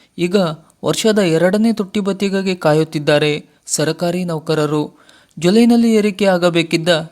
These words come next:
ಈ ತುಟ್ಟಿ ಭತ್ಯೆ ಜುಲೈ ಮುಗಿದು ಆಗಸ್ಟ್, ಸೆಪ್ಟೆಂಬರ್ ಎನ್ನುತ್ತಾ ಮೂರು ತಿಂಗಳು ಮುಗಿಯುವ ಹಂತಕ್ಕೆ ಬಂದಿದೆ. ಆದರೆ ನೌಕರರ ತುಟ್ಟಿ ಭತ್ಯೆ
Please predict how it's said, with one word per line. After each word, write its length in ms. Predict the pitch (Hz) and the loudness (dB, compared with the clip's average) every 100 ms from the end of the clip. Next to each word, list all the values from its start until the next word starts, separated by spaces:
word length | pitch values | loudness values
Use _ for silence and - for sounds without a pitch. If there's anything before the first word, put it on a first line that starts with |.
| _ - | _ -6
ಈ 20 | 180 | -4
ತುಟ್ಟಿ 300 | 185 208 185 | -4 -6 -4
ಭತ್ಯೆ 320 | 165 165 180 156 151 _ _ _ | -4 -2 -2 -2 -8 _ _ _
ಜುಲೈ 300 | 147 170 220 214 | -2 2 2 2
ಮುಗಿದು 320 | 180 180 170 160 - - | 0 0 0 -2 -8 -6
ಆಗಸ್ಟ್, 320 | 143 208 208 240 - - | -2 -2 -2 -10 -10 -6
ಸೆಪ್ಟೆಂಬರ್ 460 | - - 214 208 190 | -6 -2 0 0 0
ಎನ್ನುತ್ತಾ 340 | 175 175 180 156 156 _ _ _ | -2 -4 -2 -2 -6 _ _ _
ಮೂರು 260 | 156 185 220 220 | -4 -2 -2 -4
ತಿಂಗಳು 300 | 202 208 202 196 | -4 -2 -2 -2
ಮುಗಿಯುವ 500 | 175 180 180 180 170 | 0 0 0 0 -2
ಹಂತಕ್ಕೆ 400 | 165 151 165 170 160 | -2 -2 -2 0 -2
ಬಂದಿದೆ. 340 | 151 147 151 151 - 147 | -2 0 0 0 -2 -4
ಆದರೆ 280 | 165 190 156 151 _ _ _ | -2 -4 -4 -8 _ _ _
ನೌಕರರ 500 | 151 175 185 214 220 208 | -2 -2 -2 -2 -2 -4
ತುಟ್ಟಿ 260 | 190 185 170 | -4 -2 -2
ಭತ್ಯೆ 280 | 175 175 | -2 -4